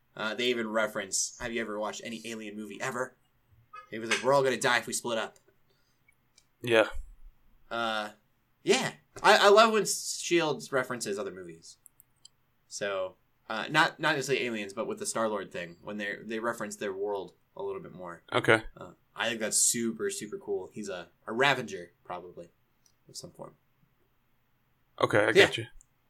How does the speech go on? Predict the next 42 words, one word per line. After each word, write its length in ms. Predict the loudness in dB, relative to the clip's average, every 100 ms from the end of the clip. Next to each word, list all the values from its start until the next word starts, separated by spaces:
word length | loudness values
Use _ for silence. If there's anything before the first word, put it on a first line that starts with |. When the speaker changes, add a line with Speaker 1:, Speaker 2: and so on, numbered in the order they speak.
| _
Speaker 1:
That 360 | 6 10 12 10
is 220 | 6 2
the 80 | -4
show. 540 | -6 -4 -4 -6 -10 -16 _ _ _
Uh, 120 | -10 -6
again, 440 | 0 6 6 6 -2 _ _ _
if 80 | 2
you 60 |
wanna 180 | 4 4
tweet 200 | 4 8
at 180 | 8 10
us, 300 | 6 2 -6
if 140 | -8 4
you 100 | 8
wanna 160 | 8
be 180 | 6 2
a 140 | 0 -2
part 380 | -2 2 2 0
of 140 | -4
the 100 | -6
show, 400 | -6 -4 -4 -6 _ _ -10
use 120 | -8
the 80 | 0
hashtag 720 | 0 0 -2 -2 -2 -4 -12 -12
G 160 | -6 -4
U 220 | -4 -4
G 200 | -6 -6
cast. 500 | 0 0 0 -6 -14 _ _ _ _
Uh, 140 | -10
tweet 240 | -6 0 2
us 100 | 2
your 80 | -2
questions. 640 | -4 -4 -8 -10 -12 _ _ _ _ _
It 300 | -4 -4 -4
is 440 | -2 0 0 -4 -8 -4
our 160 | -4
favorite 400 | -2 -4 -4 -4
part 180 | -6 -8
of 80 | -6
it, 200 | -10 -12 _
I 40 | -14
think. 440 | -14 -18 -20 -20